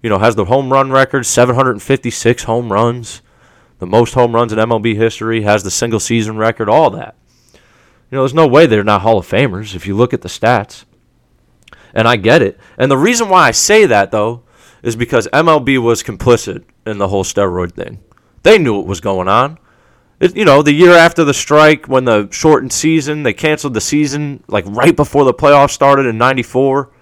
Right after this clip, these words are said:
And, and, you know, baseball was dying. Baseball was essentially dead. And, you know, thanks to steroids,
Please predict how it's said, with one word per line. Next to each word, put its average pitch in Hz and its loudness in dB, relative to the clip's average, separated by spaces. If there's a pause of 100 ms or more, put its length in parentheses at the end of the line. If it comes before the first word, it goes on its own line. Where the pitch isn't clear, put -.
(500)
And, 98 -4
and, 92 -4 (580)
you 147 -2
know, 127 4
baseball 127 4
was 92 -2
dying. 92 0 (1300)
Baseball 160 6
was 117 4
essentially 113 0
dead. 131 2 (1040)
And, 107 0 (840)
you 156 -4
know, 113 2
thanks 156 -2
to - -4
steroids, 135 4